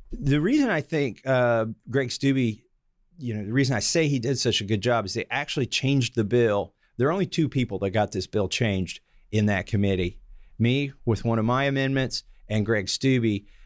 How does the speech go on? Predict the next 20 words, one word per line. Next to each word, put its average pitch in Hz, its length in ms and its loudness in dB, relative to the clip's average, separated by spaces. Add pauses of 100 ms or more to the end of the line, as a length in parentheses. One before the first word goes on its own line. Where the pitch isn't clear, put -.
(120)
by 113 200 2
demonstrating 113 800 0
the 98 100 -4
ridiculousness 98 920 -2
and 98 80 -4
how 117 140 -2
many 107 160 -2
guns 107 280 -2
they 104 80 -2
were 98 80 0
gonna 101 140 0
end 101 160 2
up - 100 -2
banning 107 340 0
with 87 140 -6
this - 180 -6
large 101 260 0
capacity 98 540 -4
magazine 107 480 0
ban. 98 300 0